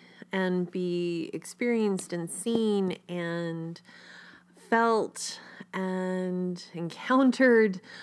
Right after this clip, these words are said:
by you, that you can hear about my perspective and my experience and my viewpoint and my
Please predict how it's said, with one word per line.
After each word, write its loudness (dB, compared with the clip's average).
by 4
you, -4
that -2
you -2
can -2
hear 2
about 0
my -2
perspective -6
and -8
my -6
experience -8
and -10
my -10
viewpoint -8
and -8
my -4